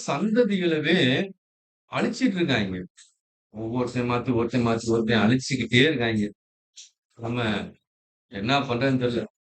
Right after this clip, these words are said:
அவன் ஒருத்தன் சம்பாதிக்கிறதுக்கு இங்க இருக்கிற எல்லா விதையும் கொண்டு வந்துட்டான். சரிங்களா?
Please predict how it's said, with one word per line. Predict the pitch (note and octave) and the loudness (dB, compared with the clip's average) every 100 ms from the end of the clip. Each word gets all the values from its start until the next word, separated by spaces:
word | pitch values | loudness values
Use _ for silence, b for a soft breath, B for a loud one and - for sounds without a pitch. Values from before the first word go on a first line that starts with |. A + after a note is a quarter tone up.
| _ | _
அவன் | G2+ A2 G#2+ | -6 -4 -2
ஒருத்தன் | G#2+ B2+ - A2+ A2+ | 0 -2 0 -2 0
சம்பாதிக்கிறதுக்கு | B2+ D3+ D#3 C#3 C3 B2+ B2 A#2+ B2+ C3 B2 | 0 4 2 2 -2 -2 0 2 2 0 0
இங்க | A#2+ A2+ | 2 4
இருக்கிற | A#2+ C3 A2+ | 2 2 2
எல்லா | G2+ A2 C3 C#3 | 2 4 4 4
விதையும் | B2+ C3 D3+ | 2 0 0
கொண்டு | A#2+ A#2 | 0 -2
வந்துட்டான். | G#2+ G#2 G#2+ - _ _ _ _ _ | -2 -2 -4 -10 _ _ _ _ _
சரிங்களா? | - A2+ G2+ G2 | -10 -6 -6 -4